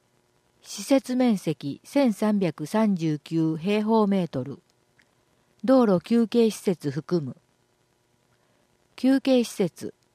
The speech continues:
駐車場八十五台、トイレ、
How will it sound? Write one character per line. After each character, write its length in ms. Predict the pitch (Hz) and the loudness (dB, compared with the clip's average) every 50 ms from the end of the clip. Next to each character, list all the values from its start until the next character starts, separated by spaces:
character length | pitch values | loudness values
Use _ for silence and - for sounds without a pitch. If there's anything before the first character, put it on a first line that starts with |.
| _ _ _ _ _ _ _ _ _ _ _ _ - | _ _ _ _ _ _ _ _ _ _ _ _ -4
駐 180 | - 233 254 | -2 0 0
車 240 | 254 - 285 269 247 | 0 2 2 2 4
場 240 | 196 208 175 156 143 | 4 4 4 4 2
八 300 | 147 180 185 - 247 214 | 0 -4 -2 -2 -2 -2
十 200 | 180 180 156 147 | 0 0 0 0
五 140 | 143 156 151 | 0 -2 -2
台、 360 | 156 147 147 139 135 143 - _ _ _ _ _ _ _ _ _ _ _ _ _ _ _ | -2 -4 -4 -4 -8 -10 -14 _ _ _ _ _ _ _ _ _ _ _ _ _ _ _
ト 180 | - 269 262 247 | 2 4 6 6
イ 120 | 220 190 | 6 4
レ、 240 | 156 151 147 143 - | 2 0 -2 -4 -8